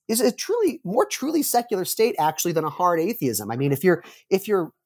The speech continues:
really, really having to declare that you don't believe in God all the time, that means you're thinking about it all the time. But if it's just not on your, <laughs> on your daily calendar,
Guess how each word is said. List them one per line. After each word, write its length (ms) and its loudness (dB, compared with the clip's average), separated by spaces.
really, 400 0
really 500 -2
having 320 0
to 100 -6
declare 380 0
that 120 -2
you 40 -6
don't 160 0
believe 160 -4
in 100 -6
God 240 2
all 120 0
the 60 -6
time, 520 -2
that 160 2
means 220 0
you're 80 0
thinking 260 -2
about 220 0
it 80 -2
all 100 -2
the 60 -2
time. 240 -12
But 120 -2
if 100 -2
it's 160 -4
just 160 -6
not 320 0
on 260 0
your, 300 2
<laughs> 200 -6
on 160 2
your 220 -2
daily 360 0
calendar, 640 -2